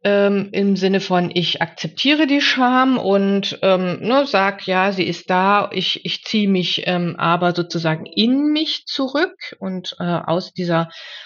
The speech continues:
un-, ähm, glücklichen Situation. Und vermeiden ist,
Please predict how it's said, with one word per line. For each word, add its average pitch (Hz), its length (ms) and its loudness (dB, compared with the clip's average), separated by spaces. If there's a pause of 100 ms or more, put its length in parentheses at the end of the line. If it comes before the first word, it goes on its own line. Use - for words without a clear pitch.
(140)
un-, 196 480 2
ähm, 180 560 -2
glücklichen 208 880 0
Situation. 190 1300 -4 (540)
Und 196 200 0
vermeiden 185 960 0
ist, 208 580 -4